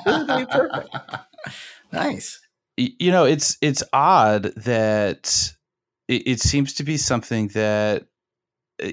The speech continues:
Speaker 3: even amongst adults are super popular for whatever reason. I mean, I guess that they're very easy to transport. They don't take up a lot of space.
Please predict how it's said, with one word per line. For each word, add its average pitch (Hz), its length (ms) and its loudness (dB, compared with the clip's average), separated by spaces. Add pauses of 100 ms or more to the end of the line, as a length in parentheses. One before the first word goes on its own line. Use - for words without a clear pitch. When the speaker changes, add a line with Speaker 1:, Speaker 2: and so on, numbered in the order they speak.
Speaker 3:
even 143 280 0
amongst 120 520 0
adults 101 800 -4
are 101 600 -2 (300)
super - 360 -8
popular 123 500 -2
for 98 160 -8
whatever 85 320 -6
reason. 85 440 -10
I 90 60 -8
mean, 90 180 -6
I 92 120 -6
guess 101 260 -8
that 104 240 -10
they're 101 180 -4
very 101 280 -4
easy 104 320 -8
to 101 400 -6 (480)
transport. 113 680 -4
They 95 80 -6
don't 101 240 -6
take 107 240 -8
up 101 180 -8
a 104 40 -8
lot 95 220 -4
of 98 60 -12
space. - 680 -6